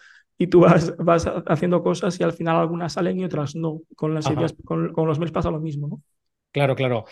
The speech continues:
Speaker 2: Eh, oye, eh, ¿es cierto que uno escribe igual que habla o habla igual que escribe? Porque este dilema, eh, <laughs> Gonzalo, me lo han dicho muchas veces. Oye, a mí personalmente creo que se me da mejor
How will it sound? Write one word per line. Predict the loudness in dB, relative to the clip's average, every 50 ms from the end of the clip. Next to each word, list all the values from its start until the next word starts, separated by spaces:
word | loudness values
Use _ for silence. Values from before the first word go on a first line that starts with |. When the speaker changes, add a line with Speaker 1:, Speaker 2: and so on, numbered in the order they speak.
| -18 -20 -20 -16 -12
Speaker 2:
Eh, | -8 -6 -6 -6 -8 -10 -2
oye, | 0 4 4 4 4 2 -2 -6 _ _ _
eh, | -4 0 2 4 4 2 2 2
¿es | 2 2 4
cierto | 6 6 6 6 6 4 4 4
que | 4 2 4 4 2 0 -2 -6 _ _ _
uno | 2 4 6 6 4
escribe | 2 2 0 2 4 4 4
igual | 4 4 4 2 2
que | 2 2 4
habla | 4 4 4 4 4 2 2 -2 -6 _
o | _ -2 0 2 2
habla | 2 2 2 0 0 0 -2 -4 -8
igual | -8 -6 -2 0 0 0 0
que | -2
escribe? | -4 -4 -4 -2 0 0 0 0 0 -4 _ _ _ _ _
Porque | _ -6 -4 0 0 -2
este | -2 2 2 2
dilema, | 2 4 4 2 4 4 4 2 2 -2 -6 -14 -20 -18 -18 -18 -4
eh, | 0 4 4 6 6 6 4 2 2 0
<laughs> | -4
Gonzalo, | 0 0 0 0 2 0 0 2 4 2 2 0 -4 -10 -14 -14 -10 -6
me | -2 0
lo | 0
han | 0
dicho | 0 0 0 0
muchas | 2 2 2 2 2 2 2
veces. | 2 0 0 0 -4 -4 -6 -4 _
Oye, | -2 0 0 -2 -2
a | -4 -4 -2
mí | 0 2 0 0
personalmente | 0 0 -2 -2 0 -2 0 0 0 0 -2 -2
creo | 0 0 0 0
que | 0 -2
se | -2 -2
me | 0 0
da | 0 -2
mejor | -2 -2 -2 -2 -2 -2 -6